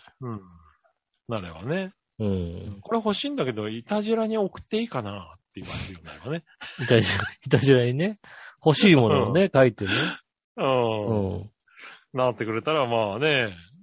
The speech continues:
Speaker 2: うん。
Speaker 1: あの、吉尾くんが対応してくれるかもしれないですけどね。
Speaker 2: まあ、もしくは陽一郎かどっちかですよ、だからね。<laughs>
Speaker 1: 洋一郎がね。
Speaker 2: うん。
Speaker 1: 洋一郎が対応してくれんのかな。
Speaker 2: ねえ。
Speaker 1: うん。
Speaker 2: その辺ね、
Speaker 1: はい。
Speaker 2: 送る人によってね、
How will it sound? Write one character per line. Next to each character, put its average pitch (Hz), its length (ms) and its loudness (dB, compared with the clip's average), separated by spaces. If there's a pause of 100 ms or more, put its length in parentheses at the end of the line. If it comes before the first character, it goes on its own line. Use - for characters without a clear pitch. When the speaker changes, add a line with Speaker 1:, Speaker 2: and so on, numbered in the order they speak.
(100)
Speaker 2:
う 202 40 -18
ん。 156 60 -4
Speaker 1:
あ 104 240 0
の、 104 220 -8
吉 127 280 0
尾 110 100 -6
く 113 80 -14
ん - 20 -8
が 110 120 -4
対 139 200 -2
応 107 100 -4
し - 80 -8
て 113 80 -6
く 107 80 -8
れ 107 100 -6
る 107 80 -8
か 95 40 -14
も 90 80 -16
し 90 40 -20
れ 92 60 -20
な 87 60 -16
い - 40 -18
で - 20 -20
す - 80 -20
け 92 80 -16
ど 107 60 -12
ね。 175 200 -6 (460)
Speaker 2:
ま 196 140 6
あ、 170 40 6
も 226 160 4
し - 80 2
く - 60 4
は 165 60 8
陽 151 220 8
一 135 200 2
郎 110 120 4
か 98 100 -4
ど 92 100 0
っ - 20 -8
ち - 80 -12
か 92 80 -2
で 85 100 -6
す - 100 -12
よ、 95 80 -4
だ 90 80 -4
か 95 100 -6
ら 101 80 -8
ね。 139 160 0
<laughs> - 460 -4 (240)
Speaker 1:
洋 170 300 -2
一 - 200 -6
郎 120 120 -2
が 95 100 -12
ね。 117 200 -12 (380)
Speaker 2:
う - 40 -2
ん。 104 160 2
Speaker 1:
洋 101 60 4
一 98 160 0
郎 143 80 4
が 120 80 0
対 120 180 0
応 120 60 0
し 120 40 -6
て 127 80 -2
く 123 60 -2
れ 127 80 -2
ん - 20 -6
の 110 80 -6
か 101 80 -10
な。 90 440 -12 (540)
Speaker 2:
ね 123 60 2
え。 120 100 4
Speaker 1:
う 98 520 -2
ん。 90 80 -20 (420)
Speaker 2:
そ 151 120 0
の 143 60 6
辺 120 360 6
ね、 104 100 -2
Speaker 1:
は 101 180 -8
い。 107 40 -14 (500)
Speaker 2:
送 135 240 6
る 135 80 10
人 127 160 4
に 107 80 0
よ 92 80 0
っ - 20 -12
て - 120 -10
ね、 135 160 -2